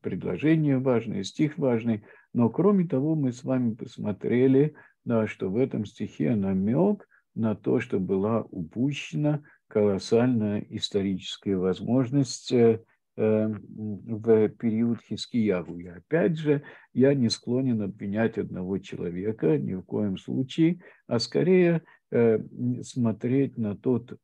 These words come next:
уровень, на то сос-, э, духовное состояние, которое было у всего,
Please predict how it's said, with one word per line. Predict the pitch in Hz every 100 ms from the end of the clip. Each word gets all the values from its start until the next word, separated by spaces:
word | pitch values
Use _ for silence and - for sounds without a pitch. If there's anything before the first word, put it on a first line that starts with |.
| -
уровень, | 139 139 110 95 95
на | 92
то | - 127
сос-, | - 98 -
э, | - 110 101
духовное | 92 - 113 110 104
состояние, | 95 - - 107 147 180 156 123
которое | 101 - 123 123 120 - - _
было | 123 113 117 120 123 120 120
у | 107
всего, | 92 - 107 92 101 104 104